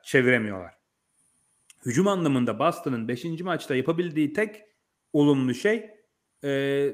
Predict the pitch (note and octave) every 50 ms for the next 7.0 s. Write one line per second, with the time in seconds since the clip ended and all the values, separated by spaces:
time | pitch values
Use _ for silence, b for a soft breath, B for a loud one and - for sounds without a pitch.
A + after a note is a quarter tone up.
0 | - - - F3 E3+ F3 E3+ F3+ E3+ C#3 D#3 F3 F3 E3+ E3 E3 D#3+ - - -
1 | F#3 F3 D#3+ C#3 C3 B2+ B2 - - G3+ G#3+ G3+ G#3 - - _ - E3+ D#3+ D#3+
2 | D3+ C3+ B2 A2+ A2 G#2+ G#2 G2 G#2+ G2+ G2 F#2 - - _ - - _ _ _
3 | _ _ _ _ _ _ _ _ _ _ _ _ _ _ - B2+ A#2+ A#2+ A#2+ A#2
4 | - - _ - D3+ C#3 D#3 F#3 G#3 G#3+ G#3 G#3 F#3+ - - F#3 E3+ D#3+ D3+ D#3
5 | D3 C#3 B2+ - - - - _ _ _ _ _ _ _ _ _ _ - - D3
6 | C3+ B2+ - - D3 B2 B2 B2+ C3+ C#3 C3+ C3+ C3 B2+ B2 C#3 F#3 A3+ A#3+ -